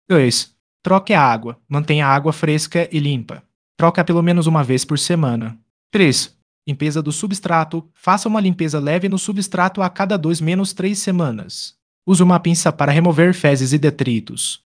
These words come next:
Monitoramento da saúde dos dragões barbudos. Ficar de olho na saúde dos seus dragões barbudos é crucial.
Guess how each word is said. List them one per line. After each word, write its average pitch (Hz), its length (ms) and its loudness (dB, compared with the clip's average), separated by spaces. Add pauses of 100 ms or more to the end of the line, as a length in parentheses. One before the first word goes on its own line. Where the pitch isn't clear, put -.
(160)
Monitoramento 165 640 2
da 160 140 4
saúde 151 400 2
dos 147 160 -2
dragões 139 420 2
barbudos. 165 520 0
Ficar 151 320 0
de 147 100 0
olho 143 200 4
na 170 120 2
saúde 156 400 0
dos 165 180 0
seus 139 200 -2
dragões 143 400 2
barbudos 165 580 0
é 185 80 -2
crucial. 127 680 -2